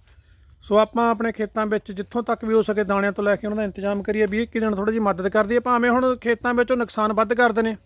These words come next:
ਪਰ ਕੁਦਰਤੀ ਖੇਤੀ ਵਿੱਚ ਫਰਜ਼ ਬਣਦਾ ਹੈ ਵੀ ਇਹਨਾਂ ਜੀਵਾਂ ਨੂੰ ਆਪਾਂ ਸੁਰੱਖਿਆ ਦਈਏ, ਬਚਾ ਕੇ ਰੱਖੀਏ, ਤਾਂ ਕਿ ਆਪਣੇ ਪੰਛੀ ਵਧਣ। ਜਿੰਨੇ ਖੇਤ ਵਿੱਚ ਪੰਛੀ ਵੱਧ ਹੋਣਗੇ, ਰੌਣਕ ਵਧੂਗੀ,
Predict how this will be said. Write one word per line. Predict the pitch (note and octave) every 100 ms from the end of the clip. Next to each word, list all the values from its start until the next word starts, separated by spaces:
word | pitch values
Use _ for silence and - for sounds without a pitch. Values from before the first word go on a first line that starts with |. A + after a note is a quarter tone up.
| _ _ _ _ _ _ _
ਪਰ | A3+ A3+
ਕੁਦਰਤੀ | A#3+ A#3 A#3+ B3+
ਖੇਤੀ | G#3+ A#3 A#3+
ਵਿੱਚ | A#3 G#3
ਫਰਜ਼ | G3 F3 G3+
ਬਣਦਾ | G#3+ G#3+ A3
ਹੈ | G3+ - - _ _ _ _ _ _ _ _ _ _ F3
ਵੀ | G#3
ਇਹਨਾਂ | A3+ B3
ਜੀਵਾਂ | A3 G#3 G#3
ਨੂੰ | G#3
ਆਪਾਂ | - G3+
ਸੁਰੱਖਿਆ | G3 F#3 - F#3+
ਦਈਏ, | G3 G3 G3+ E3 - _ F3+
ਬਚਾ | E3 F#3+
ਕੇ | F#3 G3+
ਰੱਖੀਏ, | - F#3+
ਤਾਂ | F3+ G3 F#3+
ਕਿ | G3+
ਆਪਣੇ | G3 G3+
ਪੰਛੀ | G3+ F#3+ F#3+
ਵਧਣ। | F3+ G3+ A3+
ਜਿੰਨੇ | A3 A#3
ਖੇਤ | A#3+ A#3
ਵਿੱਚ | A3 G#3+
ਪੰਛੀ | A3+ G#3+ - G#3
ਵੱਧ | A3 A3
ਹੋਣਗੇ, | A#3+ A#3 A3+
ਰੌਣਕ | F#3+ F#3 G3
ਵਧੂਗੀ, | G#3 A#3+ A#3+